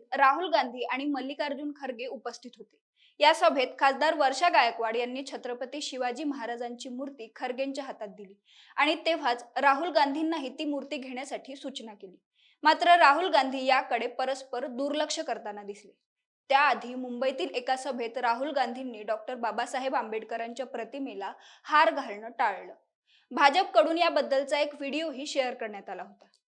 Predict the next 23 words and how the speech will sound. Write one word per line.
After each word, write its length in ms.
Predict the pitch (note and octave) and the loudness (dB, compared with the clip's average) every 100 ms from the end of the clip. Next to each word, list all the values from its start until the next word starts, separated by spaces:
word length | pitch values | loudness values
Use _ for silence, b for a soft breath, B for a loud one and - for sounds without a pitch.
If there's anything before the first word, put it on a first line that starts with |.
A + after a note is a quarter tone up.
| _ _ _ _ - | _ _ _ _ 0
याशिवाय 600 | B3+ C#4 D4+ B3+ A3 G#3+ | 6 6 4 -4 -4 -4
अशाच 380 | A#3+ A#3+ D#4 F4+ | -4 -2 -2 -2
एका 220 | B3+ B3 C4+ | -2 0 0
घटनेच्या 500 | C4 A#3+ A3+ A3+ C#4 | -2 -10 -8 -6 -6
संदर्भातील 720 | C4+ A3+ B3 C4+ C4+ B3+ G3+ | -8 -8 -6 -6 -8 -12 -14
शरद 300 | - B3 C#4 | -6 -4 -4
पवारांचाही 720 | C#4+ A#3 A#3 B3 C4 C4+ D4 | -2 -2 -2 -4 -4 -6 -6
एक 260 | - B3+ B3+ | -4 -6 -4
व्हिडिओ 340 | A3 B3 G#3+ | -6 -4 -8
प्रचंड 500 | - B3+ B3 C#4 C#4+ | -6 -8 -4 -4 -4
व्हायरल 400 | C#4 A3+ G#3+ G#3+ | -6 -6 -8 -10
झाला 220 | G#3+ G3 | -10 -14
होता. 240 | G#3 - - _ _ _ _ _ _ - | -14 -18 -20 _ _ _ _ _ _ 4
शरद 280 | E4 E4 F4 | 8 8 8
पवार 280 | E4+ D4 D4 D4 | 8 8 6 4
इचलकरंजी 640 | C4 E4+ F4 F4 E4+ E4+ | 4 4 6 4 4 0
इथे 240 | E4+ - C4 | -4 -2 -4
प्रचार 400 | C4 B3+ C#4+ D4+ | -2 0 0 0
सभेसाठी 580 | D#4 C4+ C#4+ C4+ C4 | -4 -6 -4 -4 -4
गेले 280 | C4 A#3 B3 | -4 -2 2
असता 380 | D4+ - - - - _ _ _ _ _ - | 0 0 -12 -14 -16 _ _ _ _ _ 4
त्यांना 300 | C#4+ C#4 D4+ | 4 6 2
दोनदा 500 | C4+ D#4 F4+ F#4+ | 2 2 2 4